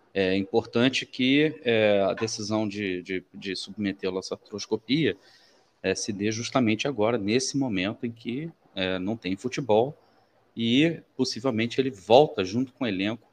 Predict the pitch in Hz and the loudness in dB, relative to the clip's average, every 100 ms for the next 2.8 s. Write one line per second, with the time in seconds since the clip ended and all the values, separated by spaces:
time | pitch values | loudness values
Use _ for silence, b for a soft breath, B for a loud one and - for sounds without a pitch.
0 | _ _ _ _ _ 98 95 92 113 123 | _ _ _ _ _ -2 0 0 0 2
1 | 113 92 104 - 110 110 110 107 92 101 | 2 2 -2 -2 -4 -2 0 2 2 2
2 | 110 110 127 104 92 107 - - | 0 -2 0 0 0 -2 -4 -10